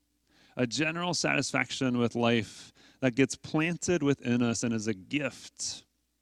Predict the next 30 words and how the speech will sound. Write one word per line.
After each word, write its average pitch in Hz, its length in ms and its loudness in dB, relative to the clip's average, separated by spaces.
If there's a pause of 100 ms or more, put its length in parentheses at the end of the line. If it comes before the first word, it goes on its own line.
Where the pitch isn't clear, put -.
(200)
that 113 120 0
we 120 140 2
simply 110 440 -4
enjoy. 92 460 -10 (800)
Jesus 139 440 2
creates 139 580 2
fellowship, 160 640 0
and 117 200 2
Jesus 151 580 0
brings 131 680 -2 (120)
joy. 95 440 -6 (540)
And 117 120 0
so 131 180 4
the 120 120 8
best 151 500 -2
<laughs> - 0 -
thing 135 440 4
that 120 140 2
we 135 160 6
can 131 200 0
do 120 340 8
every 143 360 0
single 139 380 0
day 143 360 -2 (1000)
is 110 140 -4
to 113 120 -2
proclaim 120 920 -2
Jesus 101 440 -8
Christ. - 480 -18 (1000)
Amen? 131 380 -2